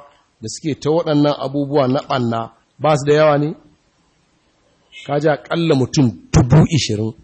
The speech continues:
Za kuma ka zo ka ji sauran maganganun. Shi za ka yi hankali da aƙidan da kake kanta, da ra'ayi da tunanin da kake kan shi, kuma ka san ina kake. Kowa ya je ya sami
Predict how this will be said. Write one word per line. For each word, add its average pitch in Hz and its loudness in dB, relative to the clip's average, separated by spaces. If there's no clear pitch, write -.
Za 139 -2
kuma 160 0
ka 151 0
zo 147 0
ka 131 -6
ji 120 -8
sauran 135 -2
maganganun. 107 -4
Shi 156 -8
za 170 -2
ka 156 -8
yi 147 -4
hankali 160 -4
da 147 -2
aƙidan 147 -2
da 120 -2
kake 135 -4
kanta, 117 -8
da 123 -2
ra'ayi 160 0
da 143 2
tunanin 135 0
da 135 2
kake 127 -2
kan 123 0
shi, - -12
kuma 165 0
ka 156 -6
san 160 0
ina 131 0
kake. 120 -6
Kowa 185 2
ya 170 2
je 151 -2
ya 135 -6
sami 131 -2